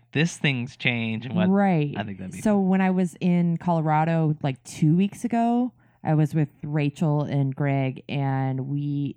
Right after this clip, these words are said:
Speaker 2: stayed one night at the Oxford Hotel in downtown Denver. And you guys remember where the Union Station is, right? It's literally on that street that faces Union Station. And their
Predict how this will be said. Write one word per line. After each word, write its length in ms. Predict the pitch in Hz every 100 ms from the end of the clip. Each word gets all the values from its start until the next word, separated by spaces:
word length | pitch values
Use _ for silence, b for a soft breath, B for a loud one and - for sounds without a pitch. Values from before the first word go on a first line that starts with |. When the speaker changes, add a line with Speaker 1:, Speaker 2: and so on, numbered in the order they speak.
| -
Speaker 2:
stayed 300 | - 170 143
one 260 | 143 139 139
night 380 | 135 135 139 -
at 220 | 135 135 -
the 160 | 131 -
Oxford 500 | 110 131 - 185 202
Hotel 520 | 226 220 220 220 220 -
in 760 | 143 139 135 135 135 135 147 151 _ _
downtown 400 | 151 135 131 135
Denver. 500 | 135 123 135 160 196 - b b b b b
And 300 | 151 147 143
you 80 | 147
guys 160 | 156
remember 380 | 151 139 127 131
where 160 | 127 131
the 80 | 127
Union 340 | 127 127 123
Station 380 | - 123 - 123
is, 120 | 120
right? 260 | 120 123 - b b -
It's 160 | 139 147
literally 500 | 143 147 147 139 139
on 120 | 131
that 160 | 127
street 200 | - 147
that 160 | - - _
faces 680 | - 135 131 147 151 170 - _ _
Union 380 | - 160 151 151
Station. 540 | - 147 147 175 180 196 b b b b b
And 640 | 147 143 135 131 131 131 - _ _ _ -
their 680 | 139 147 139 139 135 131